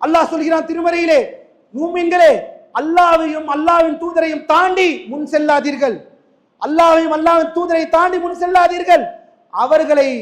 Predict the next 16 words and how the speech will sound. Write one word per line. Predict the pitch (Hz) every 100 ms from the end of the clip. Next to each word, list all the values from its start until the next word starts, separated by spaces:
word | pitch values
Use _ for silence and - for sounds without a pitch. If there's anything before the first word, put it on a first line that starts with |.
| 196 - -
பேச | 269 269 277
வேண்டாம், | 269 254 226 - - _ _ _
அவர்களை | 202 269 254 262 240 220
நாம் | 254 302 277 214 180
கண்ணியப்படுத்த | 202 269 349 349 285 277 240
வேண்டும். | 226 214
அல்லாஹ்வினர், | 208 214 208 196 190
இதுதான் | 214 277 330 330
சரியான | 233 247 240 220
முஸ்லிமின் | 208 226 202 190
நிலை. | 208 285 285 - _ _ 165
அந்த | 190 185
கண்ணியம் | 262 311 285 233
சரியான | 233 269 320 311 262
கண்ணியமாக | 240 226 226 208
இருக்க | 202 202